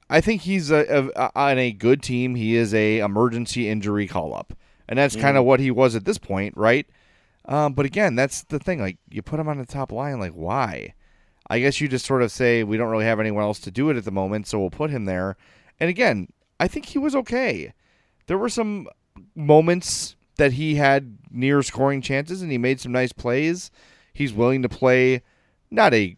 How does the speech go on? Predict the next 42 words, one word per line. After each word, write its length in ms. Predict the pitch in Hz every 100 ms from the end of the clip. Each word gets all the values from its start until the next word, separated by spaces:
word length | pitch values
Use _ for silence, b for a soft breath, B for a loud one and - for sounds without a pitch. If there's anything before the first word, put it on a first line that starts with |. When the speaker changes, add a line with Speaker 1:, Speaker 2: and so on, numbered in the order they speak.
| _
Speaker 1:
bone-crushingly 880 | 127 117 113 98 110 107 110 104 95
physical 400 | - 104 95 95
game. 300 | 92 104 147
He's 140 | 120
not 200 | 104 104
the 80 | 107
next 220 | 104 101
Scott 240 | - 113 98
Stevens 400 | - 185 180 117
or 80 | 113
anything 240 | 95 104
like 180 | 98 90
that, 280 | 95 107 - b b b b -
but 360 | 220 170 180 -
he's 300 | 120 175 170
willing 360 | 123 151 147 156
to 80 | 139
go 240 | 131 139
into 180 | 139 131
a 60 |
corner 360 | 117 113 120 143
and 120 | 123
win 120 | 113 107
a 40 |
puck. 360 | 104 107 - - _ _ _
He 120 | 190
plays 280 | 185 214 196
a 60 | 185
nice, 240 | 175 170
simple 280 | 175 156 143
game. 400 | 120 120 113 104 - b b b
I 140 | 127
never 280 | 147 165 160
need 200 | 151 139
to 80 | 123
see 200 | - 123
him 160 | 120 113
in 80 | 107
the 60 |
top 240 | 98 110 104
six 320 | - 117 -
again. 420 | 95 101 98 98